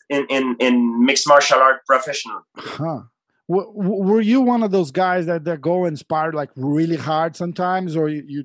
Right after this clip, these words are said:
Speaker 2: you rather just keep technical, or just like,
Speaker 1: We've,
Speaker 2: "Yeah,
Speaker 1: we've
Speaker 2: I'm"
Speaker 1: d-, I've done both. I've done both, but normally it's more technical. Yeah.
Speaker 2: Yeah.
Speaker 1: Sometimes it's hard, but normally it's more technical. I see a lot of guys, they break, they, they, they ruin their career in the gym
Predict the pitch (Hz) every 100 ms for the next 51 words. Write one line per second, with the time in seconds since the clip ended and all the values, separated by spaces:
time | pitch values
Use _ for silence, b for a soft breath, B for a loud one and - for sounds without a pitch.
0 | - 151 143 147 147 139 147 135 - _
1 | _ 170 151 - 156 139 151 - 151 151
2 | 147 139 127 147 135 170 190 147 214 156
3 | - 165 175 185 226 175 175 170 - _
4 | _ - 143 240 - - 190 180 135 165
5 | 208 208 160 - _ _ 143 143 185 170
6 | 165 170 160 - _ - - 151 147 131
7 | 123 117 92 92 101 - - 160 131 107
8 | 98 175 226 247 220 - 185 190 151 -
9 | 147 160 151 151 143 135 135 131 120 113
10 | 117 120 120 - 147 147 143 127 143 135
11 | 123 131 131 - 117 107 117 113 _ _
12 | 117 113 110 98 - _ 110 170 185 160
13 | 151 151 143 147 139 131 120 120 -